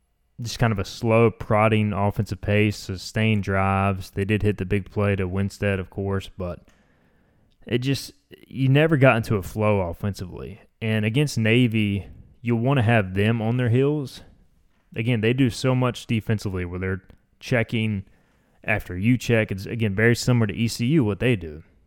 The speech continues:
So we credit Blake Harrell for his mastermind style of defensive play. When somebody else does it, you know, we don't give them credit. So you gotta credit Navy. But how you counter that is you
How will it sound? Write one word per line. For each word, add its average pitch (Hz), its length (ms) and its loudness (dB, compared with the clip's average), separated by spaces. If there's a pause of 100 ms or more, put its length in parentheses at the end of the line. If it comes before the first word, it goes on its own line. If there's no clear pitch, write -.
(180)
So 101 160 -10
we 92 80 -10
credit 123 340 0
Blake 120 240 2
Harrell 120 260 4
for 107 160 -2
his 104 180 2
mastermind 98 840 0 (840)
style 104 480 0
of 90 80 -4
defensive 104 400 -2
play. 92 240 -4
When 95 160 -4
somebody 107 340 0
else 113 200 0
does 98 280 -2
it, 101 160 -4 (220)
you 110 160 -2
know, 92 100 -2
we 95 120 -4
don't 104 200 -4
give 98 160 -2
them 101 160 0
credit. 110 320 0
So - 100 -6
you 107 60 0
gotta 120 220 0
credit 95 320 -2
Navy. 104 340 0
But 87 160 -6
how 127 140 -2
you 131 160 0
counter 175 420 -2
that 101 300 -4
is 95 180 -8
you 131 360 -2